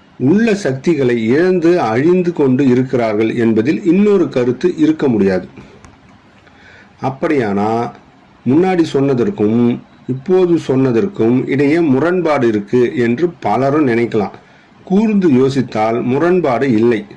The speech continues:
ஐன்ஸ்டீன் போன்ற விஞ்ஞானிகளும் பெரிய மேதைகளும் ஆல்பா ஃப்ரீக்வன்சியில் விழிப்புணர்வோடு முயற்சி செய்து செயல்படுபவர்களாக இருக்கிறாங்க. இந்த மந்த புத்திக்காரர்களும் மகா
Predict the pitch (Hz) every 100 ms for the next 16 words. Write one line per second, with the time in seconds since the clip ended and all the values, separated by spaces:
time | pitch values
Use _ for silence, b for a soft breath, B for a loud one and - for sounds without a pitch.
0 | - 127 180 202 - 208 180 160 143 127
1 | 123 160 180 165 131 131 175 - 139 147
2 | 175 143 123 151 156 120 120 151 113 147
3 | 185 - 180 131 - 131 135 147 139 127
4 | 123 127 147 127 196 202 196 180 147 147
5 | 156 160 135 156 156 135 120 104 123 156
6 | - B B B B _ _ _ _ _
7 | _ _ - - _ _ _ _ - -
8 | _ - - - _ - - - 156 185
9 | 208 180 160 147 139 123 117 113 156 135
10 | - 110 98 - - B B - - -
11 | B B B - 160 170 139 131 165 208
12 | 226 180 151 160 135 127 117 104 110 139
13 | 135 113 135 190